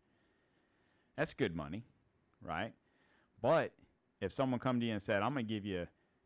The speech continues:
ten million dollars for that land, and you don't have to work again," you're probably gonna take it. Just because you know you've been out there busting your ass every day, your dad before you, your dad bef-, you know, his dad before him, the same thing. 'Cause most of these farms are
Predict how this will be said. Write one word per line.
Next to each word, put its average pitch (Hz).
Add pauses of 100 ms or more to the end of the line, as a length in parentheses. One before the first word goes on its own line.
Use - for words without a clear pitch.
ten 131
million 104
dollars 117
for 104
that 92
land, 117 (260)
and 104
you 160
don't 101
have 104
to 90
work 101
again," 85 (380)
you're 110
probably 147
gonna 90
take 80
it. - (840)
Just 123
because 104
you 123
know 120
you've 101
been 101
out 92
there 85
busting 90
your 104
ass 82
every 92
day, 90
your 85 (120)
dad 95
before 98
you, 98
your 85
dad 95
bef-, 95 (180)
you 101
know, 78
his 104
dad 101
before 95
him, 95 (840)
the 78
same 101
thing. 71
'Cause 85
most 110
of 101
these 95
farms 110
are 85